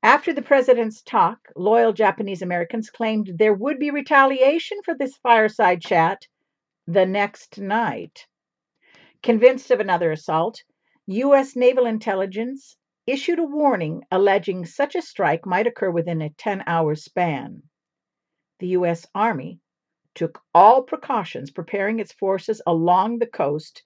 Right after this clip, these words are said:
at the surrounding battle stations, such as Fort MacArthur. More importantly, the newspapers were allowed to report the pending situation,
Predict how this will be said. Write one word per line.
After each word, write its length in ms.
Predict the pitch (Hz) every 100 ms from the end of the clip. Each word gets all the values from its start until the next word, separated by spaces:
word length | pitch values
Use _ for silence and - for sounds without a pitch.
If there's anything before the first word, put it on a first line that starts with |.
| _ _ _ _ -
at 140 | 185
the 80 | 202
surrounding 680 | - 202 196 202 220 226 180
battle 380 | 208 190 170 151
stations, 720 | - 147 117 - 127 208 - _ _ _ _ _
such 240 | 196 185
as 100 | 180
Fort 300 | - 185 -
MacArthur. 680 | 175 - 180 165 - - - _ _ _ _ _ _ _ _ _ _ -
More 280 | 175 233 311
importantly, 880 | 302 285 247 196 143 139 131 202 - _ _ _ _ _ _ -
the 160 | 165
newspapers 1200 | 165 165 214 320 349 - - - - 135 160 220 - _ _ _ _ _ _
were 320 | 190 190 208 _ -
allowed 720 | 180 156 156 175 233 320 359
to 140 | - 294
report 720 | 214 202 - 277 262 170 -
the 100 | 160
pending 500 | - - 294 269 247
situation, 720 | 226 254 247 254 262 - -